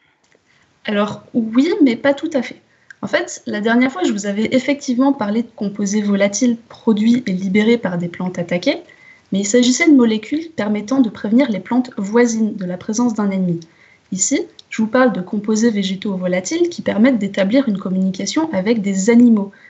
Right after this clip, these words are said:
afin de les attirer et de les recruter comme défenseurs. En gros, quand une plante est attaquée, elle libère des bouquets de composés volatiles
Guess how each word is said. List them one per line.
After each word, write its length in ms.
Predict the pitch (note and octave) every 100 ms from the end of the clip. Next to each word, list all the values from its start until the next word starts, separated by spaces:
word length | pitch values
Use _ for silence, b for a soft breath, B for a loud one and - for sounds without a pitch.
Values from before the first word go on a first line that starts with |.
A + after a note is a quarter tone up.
| B
afin 240 | F#3 F#3 A#3+
de 100 | G3+
les 160 | F#3
attirer 540 | G3+ G3+ F#3 G#3+ D#4+ - -
et 80 | F#3
de 80 |
les 80 | F#3
recruter 520 | F3 C4 - B3 A#3+
comme 200 | C#4+ F#3
défenseurs. 600 | F#3+ A#3 B3 - B2 - _ _ _ _ _ _
En 100 | F3+
gros, 240 | F#3+ C4+
quand 160 | D#4+ F#3+
une 160 | F3+ F3+
plante 280 | A3+ B3
est 40 | F3+
attaquée, 400 | E3+ F3 D4+ F4 B B B F#3+
elle 120 | F#3
libère 320 | F#3+ B3 D#4
des 140 | G3+
bouquets 420 | F#3+ G#3+ A3+ B3+ C4+
de 100 | G3+
composés 460 | - A3 B3 A#3+
volatiles 560 | A#3+ F#3 E3+ - C4